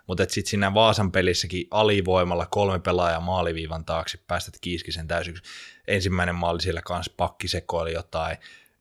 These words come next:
Niinku, semmosia maaleja, mitä tulee kauden mittaan yksi, kaksi, niin nyt niitä sattui kolme, neljä tuohon pudotuspelisarjaan. Et Kalpaa ei mun mielestä edes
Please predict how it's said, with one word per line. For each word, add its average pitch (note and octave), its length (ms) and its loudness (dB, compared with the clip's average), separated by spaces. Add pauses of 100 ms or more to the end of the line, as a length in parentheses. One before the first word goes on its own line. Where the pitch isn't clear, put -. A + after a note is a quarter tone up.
(440)
Niinku, F2+ 440 -10
semmosia C#3 340 4
maaleja, A#2 400 8
mitä F2+ 440 0 (220)
tulee G2+ 260 4
kauden G2 300 4
mittaan F2 500 -4
yksi, - 260 -4
kaksi, F#2 360 2
niin E2+ 80 -6
nyt F2 160 -8
niitä F2 180 -6
sattui E2 340 -8
kolme, F2+ 300 0
neljä E2+ 460 -4 (120)
tuohon E2 200 -8
pudotuspelisarjaan. E2 880 -4
Et - 140 -14 (240)
Kalpaa B2 400 6
ei G#2+ 60 4
mun A2 140 0
mielestä F#2+ 240 -2
edes - 220 -4